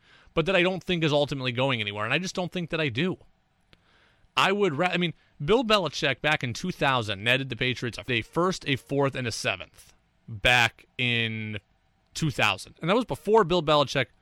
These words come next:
was Bill Belichick, before Bill Belichick won six Super Bowls. Okay?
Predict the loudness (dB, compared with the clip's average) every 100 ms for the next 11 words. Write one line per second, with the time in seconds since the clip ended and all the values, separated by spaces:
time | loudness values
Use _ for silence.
0 | _ _ -2 0 2 2 0 -4 -6 -8
1 | -8 -4 -2 0 -2 0 0 0 -2 -6
2 | -6 -4 -2 -4 -6 -8 -4 -4 -4 -6
3 | -8 -14 -16 -18 -18 _ _ _ _ _
4 | _ -4 0 0